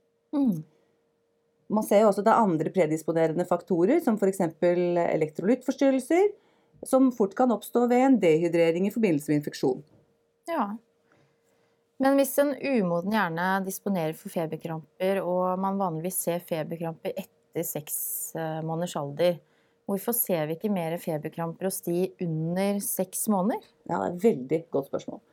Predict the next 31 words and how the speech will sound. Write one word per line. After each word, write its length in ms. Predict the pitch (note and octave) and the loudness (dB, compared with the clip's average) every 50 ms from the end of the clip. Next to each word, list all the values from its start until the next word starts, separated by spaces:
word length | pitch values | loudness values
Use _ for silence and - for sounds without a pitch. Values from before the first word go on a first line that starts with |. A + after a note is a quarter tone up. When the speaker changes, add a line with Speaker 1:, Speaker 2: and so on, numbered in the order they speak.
| _ _ _ | _ _ _
Speaker 2:
Og 80 | - F#3+ | 2 2
det 140 | A3+ A#3 | 4 4
vet 140 | G#3 F#3 F#3 | 4 4 4
jeg 100 | G#3 G3+ | 4 4
rett 120 | F#3+ F3+ F#3 | 4 2 0
og 60 | E3+ | -4
slett 140 | F3+ E3+ - | -4 -2 -2
ikke 160 | E3 E3+ E3 | -2 -2 0
om 80 | E3+ | 0
jeg 180 | E3+ E3+ E3+ E3+ | 0 0 0 0
kan 200 | - F#3+ F#3 F3+ | 0 0 0 0
gi 180 | D3+ D3 C#3 C#3+ | 0 0 0 2
deg 220 | D3+ D#3+ E3 C#3 | 2 0 0 -2
et 160 | D#3+ - - | -4 -6 -4
godt 160 | - D3+ D3 | -4 -4 -4
svar 320 | - - D#3 D3 C3+ C#3 D3+ | -4 -2 -2 0 0 -2 -4
på 400 | - _ - G3 G#3+ D4 F#4+ - _ - | -8 _ 2 2 2 2 2 -2 _ -2
heller. 240 | G#3+ G3+ B3+ G4+ B4+ B4+ - - - - _ _ _ _ _ - | 0 2 4 2 2 2 -2 -12 -20 -20 _ _ _ _ _ -2
Ehm, 920 | - G#3+ A3 A3 A3+ A3+ A#3 A#3 A#3 A#3 A#3 A#3 A3+ A#3 A3+ A3+ A3+ - - - _ | 0 2 4 4 4 4 4 4 4 4 4 4 4 4 4 2 0 0 -4 -6 _
men 160 | - A#3 B3 | 2 4 6
man 100 | B3+ B3+ | 6 6
kan 140 | B3+ B3 B3 | 4 2 2
jo 60 | C4+ | 2
tenke 280 | C4+ C4 A3 A#3 A#3+ | 2 0 2 2 0
litt 220 | G#3 A#3 A3+ - _ - | 0 0 -4 -4 _ 0
rundt 180 | G#3 G#3+ G#3+ - | 0 0 0 0
det 160 | F3 F3 F3+ | -2 0 0
at 160 | F#3+ F#3+ - - - | 0 -2 -4 -6 0
de 120 | F#3 A#3 | 4 6
minste 500 | A#3+ A#3 G3+ D#3+ C#3+ C#3 - - - F#3+ | 6 6 6 4 2 0 -2 -2 0 2
barna, 420 | F3+ E3 D3+ D3+ F3 A#3 D#4+ F4+ | 4 4 4 4 4 4 4 4